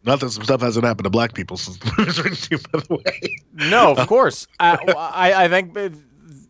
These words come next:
Speaker 2: in this, this movie's old. They shot it a couple years ago, I wanna say. Um, in any event, the, the point I'm trying to make is just that it's fairly obvious and easy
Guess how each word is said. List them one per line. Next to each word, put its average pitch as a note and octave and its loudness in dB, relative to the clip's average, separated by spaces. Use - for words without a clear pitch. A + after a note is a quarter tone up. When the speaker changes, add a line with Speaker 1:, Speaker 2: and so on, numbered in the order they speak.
Speaker 2:
in F3 -6
this, F3 -8
this F#3 -4
movie's A#3 -6
old. D#3 0
They C3 -2
shot G#3 0
it D3+ -4
a C3 -6
couple E3 -8
years C#3+ -4
ago, G2 -6
I F2 -6
wanna F2+ -10
say. F2 -8
Um, A2 -2
in G#3+ -6
any A3+ 0
event, A#2+ -2
the, D#3 -6
the D#3 -14
point A#3 -6
I'm E3+ -4
trying C#3+ -2
to A#2 -10
make D3 -2
is G#2 -14
just B2 -4
that A2 2
it's D3 -10
fairly F3+ -4
obvious A#2+ 0
and G#2+ -12
easy G#2+ -12